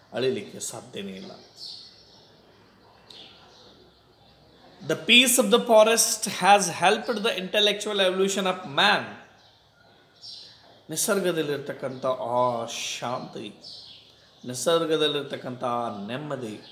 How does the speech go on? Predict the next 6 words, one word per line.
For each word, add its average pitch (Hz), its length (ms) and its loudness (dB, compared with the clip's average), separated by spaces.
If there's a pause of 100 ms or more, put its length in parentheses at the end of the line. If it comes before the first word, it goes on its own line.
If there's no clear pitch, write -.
(540)
ನಿಸರ್ಗದಲ್ಲಿರ್ತಕ್ಕಂಥ 139 1120 -4
ಆ 120 400 -4
ರಸಗಳು 110 880 -8 (2000)
ಮನುಷ್ಯನ 147 560 0 (340)
ಜ್ಞಾನದ 135 760 0
ಅಭಿವೃದ್ಧಿಗೆ 139 1000 -2